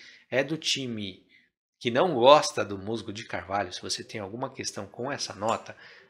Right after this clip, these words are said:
você já para por aqui. Passado alguns minutos, essa vibe mais fresca se assenta quase que por completo, galera.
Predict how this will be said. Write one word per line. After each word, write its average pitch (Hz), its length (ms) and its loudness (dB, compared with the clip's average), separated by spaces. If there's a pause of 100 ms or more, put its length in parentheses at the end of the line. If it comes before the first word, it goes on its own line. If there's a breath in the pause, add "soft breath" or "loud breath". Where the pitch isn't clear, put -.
(300 loud breath)
você 95 360 -6
já 92 160 -8
para 98 340 0
por 120 180 -2
aqui. - 380 -6 (140)
Passado 165 400 8
alguns 135 360 0
minutos, 120 800 -4 (800 loud breath)
essa 143 320 4
vibe 151 600 2
mais 107 360 -2
fresca 135 400 -2
se - 200 2
assenta - 420 -2
quase 220 420 2
que - 140 -12
por 156 220 -6
completo, 127 640 -2
galera. 92 420 -8